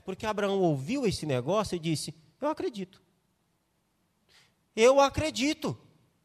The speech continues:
Eu vou sair." E ele saiu. Agora, lembre-se que Tiago está nos desafiando a passar da primeira pergunta. A primeira pergunta é, "Abraão, você tem fé?" "Tenho."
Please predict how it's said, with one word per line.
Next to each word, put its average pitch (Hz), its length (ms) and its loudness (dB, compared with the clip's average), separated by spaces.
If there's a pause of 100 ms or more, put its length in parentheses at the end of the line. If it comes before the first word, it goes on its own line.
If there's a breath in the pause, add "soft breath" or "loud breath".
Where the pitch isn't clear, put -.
(960)
Eu 269 120 4
vou 320 160 4
sair." 311 340 0
E 285 100 0
ele 311 160 0
saiu. 320 480 2 (320 loud breath)
Agora, 131 560 -2 (640)
lembre-se 160 720 0 (540)
que 151 100 -10
Tiago 156 460 2
está 196 180 2
nos 185 140 2
desafiando 170 720 2
a 180 80 4
passar 180 280 2
da 190 80 6
primeira 190 300 4
pergunta. 220 640 4 (760)
A 139 80 0
primeira 247 280 10
pergunta 254 420 6
é, 214 60 10
"Abraão, 262 300 10
você 240 180 4
tem 220 120 4
fé?" 277 220 8
"Tenho." 139 580 -2